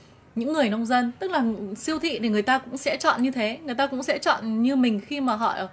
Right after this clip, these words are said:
chọn từ người nông dân. And what? Cái gì đó of the ones with marks on them. Vậy thì những cái quả, điều gì sẽ xảy ra với những quả táo mà có những cái,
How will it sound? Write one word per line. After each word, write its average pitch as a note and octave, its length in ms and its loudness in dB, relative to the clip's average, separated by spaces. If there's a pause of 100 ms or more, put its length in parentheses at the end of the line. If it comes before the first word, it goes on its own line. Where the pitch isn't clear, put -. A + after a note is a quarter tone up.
(320)
chọn A#3 240 -2
từ A3 120 0
người G#3 180 2
nông A#3+ 140 0
dân. C4+ 220 2 (640)
And D4 260 4
what? C#4 360 6 (580)
Cái G3+ 160 2
gì B3+ 120 -2
đó G3 320 6
of C4+ 200 8
the A3+ 360 -2
ones C4 600 4
with G#3+ 340 -4
marks C#4+ 440 0
on G#3 220 0
them. F3 200 -2 (420)
Vậy C4+ 180 2
thì C4+ 240 2
những C4 220 4
cái F#4 200 0
quả, A3 480 2 (260)
điều B3+ 220 2
gì A#3+ 220 2
sẽ C4+ 160 0
xảy C4+ 160 2
ra B3 220 4
với A3+ 220 2
những B3 340 0
quả C4 160 -2
táo G3 440 2
mà C4+ 220 2
có F#3 280 0
những G#3 180 -8
cái, C4 120 -4